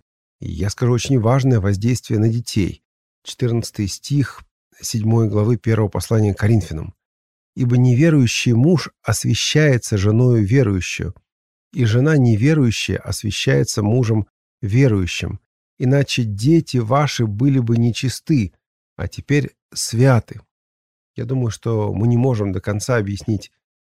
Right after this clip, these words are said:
значение этого стиха. Однако мы понимаем, что если хотя бы один родитель верующий, то через это есть определенное действие на детей. Ну и еще одно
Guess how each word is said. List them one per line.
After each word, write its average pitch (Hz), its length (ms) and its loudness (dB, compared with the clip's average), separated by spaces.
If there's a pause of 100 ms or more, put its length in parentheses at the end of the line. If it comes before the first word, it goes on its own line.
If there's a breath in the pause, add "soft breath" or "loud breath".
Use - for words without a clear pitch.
(120)
значение 143 640 0
этого 107 200 -6
стиха. 90 460 -8 (600)
Однако 147 380 -2
мы 139 100 0
понимаем, 151 440 0
что - 160 -6
если 127 260 -2
хотя 117 280 -2
бы 113 200 -2
один 120 480 0
родитель 98 580 -4 (440)
верующий, 131 640 -2 (360)
то 135 260 0 (100)
через 120 380 -2 (100)
это 175 440 -2 (1040)
есть 127 460 0
определенное 104 640 -2
действие 98 800 -2 (240)
на 104 260 -4
детей. 95 520 -10 (1080)
Ну 170 160 0
и 220 80 0
еще 160 500 0
одно 101 380 0